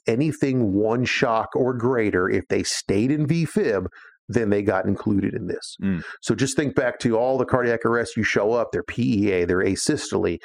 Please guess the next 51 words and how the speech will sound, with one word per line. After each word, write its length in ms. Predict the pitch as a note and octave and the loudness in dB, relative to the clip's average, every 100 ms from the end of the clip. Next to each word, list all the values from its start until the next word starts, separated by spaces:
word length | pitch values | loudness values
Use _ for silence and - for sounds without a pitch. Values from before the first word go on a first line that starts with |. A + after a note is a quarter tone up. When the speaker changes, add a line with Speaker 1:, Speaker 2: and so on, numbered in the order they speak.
| - - - | -14 -18 -4
Speaker 1:
or 200 | A2 G#2 | 0 2
they're 180 | A2 G#2+ | 0 0
V 220 | F#2+ C3+ | 0 -2
fib, 300 | - C3+ B2+ | 0 0 0
you 80 | A2 | 0
shock 320 | G2+ B2+ G#2+ | 0 0 0
'em 100 | A2 | 0
once 360 | G#2 A2 A2+ G#2+ | 2 2 0 0
and 100 | G#2 | 0
you 120 | G#2 | 0
get, 260 | G2+ G#2+ G#2 | 2 0 0
and 160 | A2 | 2
then 140 | A2+ A2+ | 2 2
you, 160 | A#2+ | 2
they, 140 | B2+ C#3 | 2 0
then 280 | D3+ D3 E3 | 2 0 0
they 120 | C#3 | 0
go 160 | A2 G2+ | 2 0
into 240 | F#2 F#2+ - _ - | 0 -2 -6 _ -2
a, 180 | G2+ F#2 G#2+ | 0 0 0
uh, 240 | G2 F#2 G2+ _ _ - - | 0 0 -4 _ _ -16 -6
P 340 | C3 C3+ A2 | -2 0 2
E 40 | G2+ | 2
A 160 | F#2 | 2
or 180 | G2 F#2+ | 2 0
asystole. 460 | F2+ - - - F#2+ | 0 -2 -4 -2 -2
Those 200 | A#2+ C3+ | 0 0
are 80 | D#3+ | -2
excluded. 440 | - D3 C#3 B2+ - - - - | -2 -2 0 -4 -10 -20 -20 -8
So 140 | - A#2+ | -2 0
to 100 | G#2+ | 0
get 180 | A#2 - - | -2 -4 -2
three 260 | B2+ D#3+ | 0 0
thousand, 480 | E3+ F3+ D#3+ D3 D3+ | 0 0 0 0 0
they 100 | B2+ | 2
gotta 140 | C#3+ B2 | 2 0
get 120 | G#2+ - | -2 -4
three 220 | B2 E3 | -2 0
thousand 420 | D#3+ D3+ D3 C#3 | 0 0 0 0
patients. 460 | B2+ G2 F2+ F#2+ - - - - - | 0 0 0 -6 -10 -16 -20 -18 -14
They 60 | - | -4
have 300 | A#2 B2 C#3 | -2 0 0
to 80 | D3+ | 0
be 120 | C#3+ | 0
in 100 | C3 | 2
refractory 680 | A2 - - G2+ A#2 C#3+ B2+ | 0 0 0 0 0 0 0
V 200 | G#2+ A#2 | 0 -2
fib 420 | - A2 G#2 G2+ G#2 - - - | 0 0 0 -2 -8 -16 -20 -4
or 420 | A2 G#2 F#2+ - | 0 2 0 -2
V 260 | G2 G2 G2 | -4 -2 -2
tach. 320 | - - - | -2 -4 -4